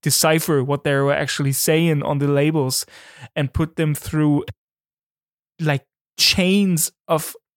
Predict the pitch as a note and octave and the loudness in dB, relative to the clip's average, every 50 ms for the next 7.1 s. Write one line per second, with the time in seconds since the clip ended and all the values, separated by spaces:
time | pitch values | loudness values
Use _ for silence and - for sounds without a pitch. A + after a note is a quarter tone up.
0 | _ _ - C#3 - - - - E3+ E3+ F3 - - - - - _ - E3 D3+ | _ _ -6 -6 -4 -2 -2 -2 -2 -2 -2 -4 -4 -4 -4 -6 _ -4 -4 -2
1 | C#3 - - - E3 D#3+ D#3+ E3+ F3 E3 - - D3+ C#3+ C3+ C3+ C#3 C3 C3 B2+ | -4 -4 -4 -2 0 0 2 0 0 -2 -2 -2 -2 0 0 0 0 -2 -2 -4
2 | B2+ - - - D3+ C#3+ - F3+ F3+ F3 D#3+ D3 - - D#3 E3 F3 F3+ - - | -4 -6 -6 -6 -6 -4 -4 -4 -2 -2 -2 -2 -2 -2 -2 -2 -2 -2 -4 -2
3 | F3+ E3+ F3 F#3 F3+ - - _ _ _ _ _ _ _ _ _ _ _ _ - | 0 0 0 0 -2 -6 -12 _ _ _ _ _ _ _ _ _ _ _ _ -8
4 | - D#3 D3+ D3+ D3 D3 D#3 D#3+ D#3 - - E3+ E3 - - F3+ E3+ E3 D#3+ - | -4 -2 0 2 2 2 0 0 0 -2 -2 -4 -6 -4 -2 0 0 0 0 -2
5 | - - - - - - - - - D#3+ D#3 D3+ - F3 D#3+ D#3 D3 - C#3+ C#3+ | -6 -12 -20 -20 -20 -20 -14 -6 -2 0 0 0 0 -2 -4 -2 -2 0 0 2
6 | D3 D3+ D3 - - - F3 D#3+ D#3 D#3 D#3+ D#3+ D#3 D3+ - - C#3+ C#3 C3+ C3+ | 2 0 -2 -4 -10 -12 -4 -2 0 0 0 0 -2 -4 -4 -4 -4 -2 -2 -2
7 | C3+ | -4